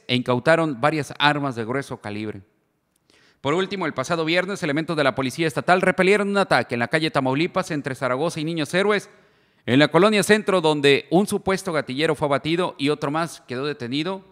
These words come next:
Además, se aseguraron dos armas cortas. Y hay un dato que todavía es más escalofriante, amigos del auditorio,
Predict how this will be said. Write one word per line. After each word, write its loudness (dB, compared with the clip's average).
Además, 0
se -12
aseguraron -4
dos -8
armas -10
cortas. -14
Y -2
hay 2
un -6
dato 0
que -6
todavía 0
es -6
más -6
escalofriante, -6
amigos -6
del -4
auditorio, -6